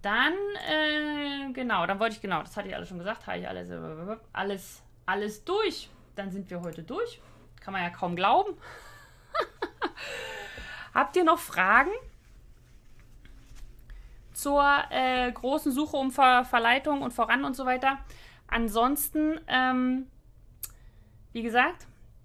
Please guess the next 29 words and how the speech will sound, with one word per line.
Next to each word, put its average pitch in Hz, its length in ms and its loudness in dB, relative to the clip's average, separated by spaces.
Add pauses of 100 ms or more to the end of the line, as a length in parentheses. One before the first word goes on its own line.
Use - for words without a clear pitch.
(120)
die 240 180 -6
E-Mails 269 380 0
mit 254 100 -2
dem 240 140 -4
iPhone, 269 560 0 (680)
ich 214 120 -10
muss 240 180 -2
mal 247 80 0
gucken. 269 300 -8 (260)
<laughs> 277 720 -6
Ansonsten, 240 680 0
wenn 240 160 -2
du 240 60 -2
noch, 233 360 -2
äh, 233 200 0
nicht 330 320 0
in 403 60 0
der 339 120 2
Trainingsgruppe 277 520 -4
Jagdfieber 226 440 0
bist 285 500 -6
und 233 260 -4
gerne 214 320 -2
die 214 120 -12
Osteraufgaben 202 880 -6
haben 226 260 2
möchtest, 220 380 -8
dann, 196 340 -6
äh, 185 360 -4